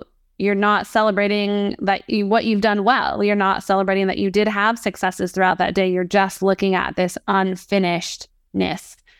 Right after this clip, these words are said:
that's happening from your to-do list and then trying to figure out how you're gonna cram all that in that didn't get done in the midst of, like, for me, it was just meetings. Like, when am I gonna, I had all these meetings and it would create all this work,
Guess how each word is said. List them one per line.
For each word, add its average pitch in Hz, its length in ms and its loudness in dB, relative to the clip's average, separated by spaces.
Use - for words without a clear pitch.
that's 175 180 2
happening 180 380 0
from 180 200 0
your 175 120 2
to-do 196 320 2
list 190 340 0
and 190 140 -2
then 185 140 0
trying 196 340 -2
to 180 80 -2
figure 190 300 0
out 185 200 0
how 202 160 4
you're 196 180 2
gonna 190 160 2
cram 202 420 0
all 196 160 2
that 220 240 2
in 185 400 2
that 175 260 -2
didn't 330 300 4
get 190 240 0
done 196 380 0
in 220 200 2
the 202 80 4
midst 208 360 0
of, 190 280 4
like, 185 160 0
for 190 140 -2
me, 220 180 2
it - 20 2
was 185 160 -2
just 180 160 -8
meetings. 185 640 -2
Like, 180 300 0
when 202 300 0
am 233 100 4
I 214 100 2
gonna, 202 240 0
I 196 140 -2
had 202 180 0
all 208 140 4
these 262 180 2
meetings 240 320 2
and 196 80 0
it - 60 -4
would 185 120 -6
create 190 280 -2
all 185 140 2
this 214 200 -4
work, 247 440 2